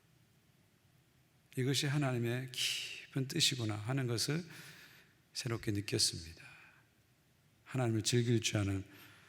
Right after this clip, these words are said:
여러분 되시기를 주의 이름으로 축원드립니다. 예. 이제 오늘부터 시작해서 시편 백오십 편까지 쭉 달려갈 거예요.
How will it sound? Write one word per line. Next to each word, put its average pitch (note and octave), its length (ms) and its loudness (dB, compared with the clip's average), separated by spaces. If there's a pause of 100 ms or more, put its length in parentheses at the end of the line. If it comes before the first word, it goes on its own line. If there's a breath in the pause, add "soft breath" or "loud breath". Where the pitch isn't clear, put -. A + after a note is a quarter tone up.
(560 loud breath)
여러분 A2+ 280 2
되시기를 G2 500 0
주의 A2+ 200 4
이름으로 G2+ 280 2
축원드립니다. G#2+ 800 2 (640)
예. F2 220 -4 (720 loud breath)
이제 - 120 0
오늘부터 C#3 240 6
시작해서 B2+ 680 6 (540 loud breath)
시편 D3+ 360 4
백오십 B2+ 400 6
편까지 A#2+ 320 4
쭉 - 120 4 (180)
달려갈 A2+ 500 2
거예요. F#2+ 320 -8